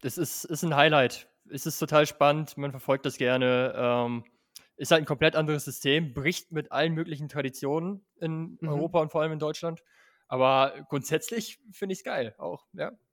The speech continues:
Speaker 2: Hätte ich noch eine spannende Nuance, weil du sagst, dass man verfolgt das ja irgendwie so richtig. Das würde sich natürlich dann auch entsprechend im Fußball etablieren, ne? Man, das wäre plötzlich, wäre das ein richtiger Tag im, im Fußballkalender oder zwei meinetwegen,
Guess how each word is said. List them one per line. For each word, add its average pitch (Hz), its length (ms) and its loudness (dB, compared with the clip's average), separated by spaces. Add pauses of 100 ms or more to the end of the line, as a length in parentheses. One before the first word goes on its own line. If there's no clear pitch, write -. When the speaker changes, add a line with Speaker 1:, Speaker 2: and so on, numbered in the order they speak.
(180)
Speaker 2:
Hätte 185 160 -4
ich 214 100 -8
noch 196 80 -2
eine 190 100 -2
spannende 190 340 -2
Nuance, 147 520 -4
weil 156 100 -2
du 156 60 -6
sagst, 175 240 -4
dass 135 100 -10
man 151 140 -6
verfolgt 175 360 -2
das 156 140 -4
ja 147 80 -2
irgendwie 147 220 -6
so 131 140 -8
richtig. 160 360 -6 (160)
Das 135 140 -8
würde 170 120 0
sich 185 140 -2
natürlich 180 300 2
dann 151 100 -2
auch 160 160 -2
entsprechend 156 340 -6
im 131 120 -6
Fußball 185 320 -4
etablieren, 123 340 -4
ne? 139 80 -6
Man, 135 240 -4
das - 160 -4
wäre 151 100 2
plötzlich, 180 320 -4
wäre 156 100 0
das 151 140 -4
ein 156 60 -4
richtiger 156 320 -2
Tag 170 260 -4
im, 147 220 -6
im 143 200 -10
Fußballkalender 156 680 -2
oder 127 300 -2
zwei 151 240 -6
meinetwegen, 139 480 -6